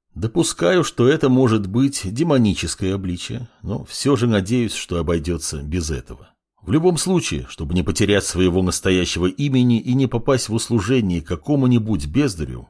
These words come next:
буду использовать другое. Амор. Так звали северянина, служившего мне до глубокой старости.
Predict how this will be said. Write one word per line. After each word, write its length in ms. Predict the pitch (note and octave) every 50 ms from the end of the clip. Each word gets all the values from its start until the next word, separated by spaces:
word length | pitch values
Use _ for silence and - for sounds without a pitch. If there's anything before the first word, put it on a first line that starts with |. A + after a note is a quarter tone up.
| _ _
буду 380 | - - E2+ A#2 C3 A#2+ A#2+ -
использовать 720 | - G#2 - - - G#2+ G#2 F2 E2 F2 E2 F2+ D2+ - -
другое. 560 | F2+ F2 G2+ F2+ D2 B1+ A1 G1+ - - _ _ _ _ _ _ _ _
Амор. 560 | - E3 E3 D3 A2 D2+ - - - - _ _ _ _ _ _ _ -
Так 240 | C3 C#3 D3 C3+ G#2+
звали 320 | F2 G#2 A2+ B2 A2+ A2
северянина, 720 | G2 - - G2 F2+ G2 G2 A#2 B2 A2+ E2+ D2 C2 B1 -
служившего 640 | - - - F2+ G2+ B2+ E3+ - - - B2+ A#2+ A2+
мне 200 | A#2 B2+ C3+ A2+
до 140 | G2 A2 G#2
глубокой 500 | F#2 F#2+ F#2 F#2+ A#2 C3+ - - A2+ A2
старости. 680 | - - - D2+ C2 - - - - - - D2 -